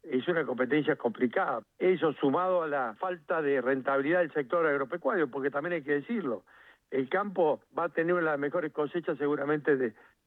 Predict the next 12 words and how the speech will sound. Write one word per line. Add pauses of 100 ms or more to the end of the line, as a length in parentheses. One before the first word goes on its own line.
(200)
de
los
últimos
diez
años,
¿no? (120)
Pero
cuando
uno
analiza
la
rentabilidad